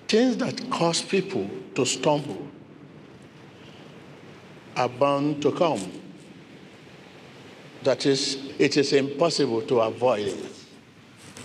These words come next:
It is just a declaration that it is impossible for you to leave this world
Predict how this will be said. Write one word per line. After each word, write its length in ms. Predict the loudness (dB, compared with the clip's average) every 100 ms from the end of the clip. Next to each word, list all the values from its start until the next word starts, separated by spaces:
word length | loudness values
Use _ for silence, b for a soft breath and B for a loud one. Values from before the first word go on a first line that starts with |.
| -16 -18 -20 -4
It 180 | 0 2
is 140 | 2
just 300 | 2 2 2
a 80 | -2
declaration 760 | 0 -2 2 2 2 0 -2 0
that 200 | -2 -2
it 160 | -2
is 140 | 0 0
impossible 540 | 0 0 2 2 2
for 140 | 0 0
you 200 | 2 0
to 180 | 2 2
leave 320 | 4 4 4
this 200 | 0 0
world 420 | 2 2 0 -8